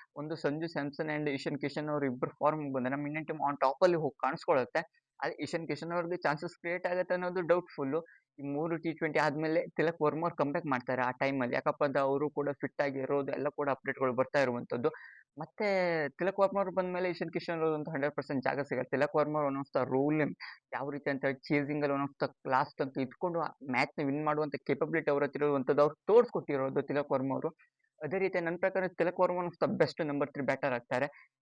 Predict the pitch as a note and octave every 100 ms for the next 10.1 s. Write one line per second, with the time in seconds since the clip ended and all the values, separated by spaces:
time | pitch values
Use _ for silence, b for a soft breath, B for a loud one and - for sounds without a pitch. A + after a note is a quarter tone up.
0 | - F3+ E3 D#3 D3+ F3 F3 - F3 D#3
1 | D#3 D#3+ E3 C#3+ E3 D#3+ D#3+ C#3+ D3+ C#3+
2 | C#3 C#3+ C#3+ C#3 C#3 D3+ C3 C#3+ C3+ D3+
3 | D#3+ D#3+ E3+ E3 E3+ E3 D#3+ D3+ C#3+ C#3
4 | - D#3+ B B _ _ D3+ F3 - D3+
5 | E3 D#3+ D#3+ D3+ C3 E3+ E3 D3 C#3 D3+
6 | D3+ D#3+ - D3+ - G#3 F3+ D#3+ D#3 -
7 | D#3 D#3 C#3+ C#3 C#3+ D3 C3+ C3+ D3+ D3
8 | C#3+ C#3 C#3+ D3+ C3 C3 C#3 C#3 C#3 C3
9 | C#3 C3 C#3 C3 - B2+ B2+ B2 B2+ B2